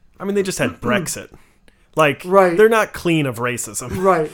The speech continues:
Speaker 1: <laughs> He,
Speaker 2: right.
Speaker 1: he gets it. He
Speaker 2: Right.
Speaker 1: knows, he knows what's up. And also, at some point, you have to draw the line at, like, well, you're acting. You
Speaker 2: Well,
Speaker 1: know, where
Speaker 2: yeah.
Speaker 1: is that line?
Speaker 2: Yeah, it, this is not, it's, <laughs> yeah. Yeah, I mean, it's not,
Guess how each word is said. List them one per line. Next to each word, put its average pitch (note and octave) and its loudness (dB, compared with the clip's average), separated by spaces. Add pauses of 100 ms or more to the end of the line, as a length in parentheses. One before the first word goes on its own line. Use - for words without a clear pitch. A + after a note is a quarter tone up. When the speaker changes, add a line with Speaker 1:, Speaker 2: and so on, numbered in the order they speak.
Speaker 1:
<laughs> - -20
He, G3 -8
Speaker 2:
right. F3+ 0
Speaker 1:
he G#3+ -6
gets C#3+ -6
it. F2+ -16
He F3 -6
Speaker 2:
Right. F3 0
Speaker 1:
knows, D#3 0 (200)
he D#3 -12
knows D3 -2
what's A2 -12
up. G#2 -10
And F#3+ -4
also, G#3+ -2
at E3 -6
some F3+ -2
point, D3+ -2
you C#3+ -2
have C#3 0
to C3+ -14
draw B2 -2
the A#2+ -6
line A2 -6
at, G#2 -10
like, G2 -14 (200)
well, F3 -10
you're C3+ -8
acting. G#2 -14 (480)
You B3+ -2
Speaker 2:
Well, C4 8
Speaker 1:
know, D#3 6
where G3+ 6
Speaker 2:
yeah. G3 6
Speaker 1:
is - 0
that C#3 -2
line? A2+ -10
Speaker 2:
Yeah, G3 4
it, G#3 -4
this A#3 -6
is G#3+ -16
not, A#3+ -2 (140)
it's, F3+ -10
<laughs> - -
yeah. D3+ -6 (360)
Yeah, A#3+ 2
I G3+ -6
mean, G#3+ -4
it's A3 -8
not, A3 -4